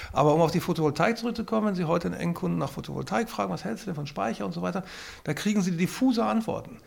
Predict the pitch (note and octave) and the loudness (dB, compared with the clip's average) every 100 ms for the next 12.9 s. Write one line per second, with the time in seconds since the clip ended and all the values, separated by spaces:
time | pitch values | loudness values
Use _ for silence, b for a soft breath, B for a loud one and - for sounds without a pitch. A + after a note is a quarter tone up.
0 | B B - C#3+ G#3 F3 - - C#3 D3+ | B B -2 2 2 0 0 -2 -2 -2
1 | F3 E3+ D#3 E3+ C#3+ F3 E3+ E3+ E3+ D#3 | 0 2 2 0 0 2 4 4 2 2
2 | F#3+ F#3 G3 E3+ C#3+ D3+ F#3 F#3+ F#3+ E3+ | 4 6 6 6 6 8 8 6 2 2
3 | E3+ E3+ D3+ F3 D#3+ E3+ D3+ D#3+ D#3 D#3 | 2 2 4 2 0 -4 -2 -2 0 -2
4 | D3 F3 F3 E3 D#3 D#3+ D3+ D3 - E3+ | 2 4 4 4 6 6 4 0 2 2
5 | F3 D3 D#3 C#3+ - F#3+ F#3 F3 E3 D#3+ | 4 2 2 2 4 6 6 6 6 2
6 | D3+ D#3+ D#3+ D3 D3 C#3+ - D3 F3 F3+ | 0 0 -2 -4 -4 -6 0 4 4 2
7 | E3+ D#3+ D3+ D3+ C#3 C#3+ D3 F3 F3 D#3 | -2 -2 -2 -2 -2 -2 0 0 0 0
8 | D3+ D3+ D3 D3 E3+ F#3+ F3+ E3+ D3 D#3 | 2 2 0 0 2 0 0 -2 -2 -2
9 | D3+ - D3+ D#3 B B B B - - | -2 -2 -2 -6 B B B B -2 0
10 | E3 G3+ A#3 B3 G3+ F3+ D#3 D#3+ D3+ D#3 | 2 4 4 2 2 0 0 0 -2 -4
11 | D3+ D3 E3+ C#3 D3 B2+ B2+ A#2+ A2+ E3 | -4 -4 -2 0 0 2 0 -2 -2 -2
12 | E3 F#3 G3+ E3 E3 - D3 C#3+ | -2 -2 -2 -2 0 0 0 0